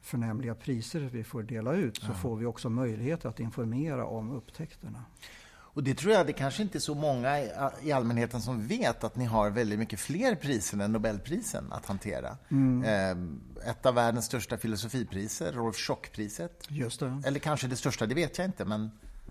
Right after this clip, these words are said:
Speaker 1: Det är möjligt att du
Speaker 2: Ja.
Speaker 1: inte säger det. Och sen har vi Crafoordpriset,
Speaker 2: Just det.
Speaker 1: eh, som ju är
Speaker 2: Vad är det?
Speaker 1: eh, det är ett pris som roterar mellan fyra olika ämnesområden, som ett,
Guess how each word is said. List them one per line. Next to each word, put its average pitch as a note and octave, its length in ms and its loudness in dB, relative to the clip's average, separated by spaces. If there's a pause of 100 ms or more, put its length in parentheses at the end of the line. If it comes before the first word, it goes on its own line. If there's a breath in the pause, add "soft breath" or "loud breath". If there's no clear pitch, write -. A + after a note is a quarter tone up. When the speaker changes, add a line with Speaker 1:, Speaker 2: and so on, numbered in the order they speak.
(120)
Speaker 1:
Det C3 100 -4
är A#2+ 60 0
möjligt A#2 340 0
att A#2+ 100 -4
du A2+ 80 -2
Speaker 2:
Ja. A2+ 100 8
Speaker 1:
inte - 140 6
säger A2+ 240 0
det. A2+ 140 -2 (260 loud breath)
Och C#3+ 100 -2
sen C3 100 4
har C3 60 6
vi C#3 80 4
Crafoordpriset, B2 1160 -2 (260 loud breath)
Speaker 2:
Just - 240 -8
det. - 200 -4
Speaker 1:
eh, D#3 120 -4
som A#2 240 -2
ju A2 200 0
är A#2 40 2
Speaker 2:
Vad C#3+ 100 6
är D3 40 2
det? D3 160 -2 (560 loud breath)
Speaker 1:
eh, C3 160 2 (120)
det D#3+ 100 6
är E3 40 6
ett E3 140 -4
pris D3+ 480 -2
som C#3 460 4
roterar E3+ 720 0
mellan B2+ 260 2
fyra B2 380 0
olika A#2 420 -2
ämnesområden, A#2+ 1000 -2
som A#2 240 -2
ett, A2+ 60 -4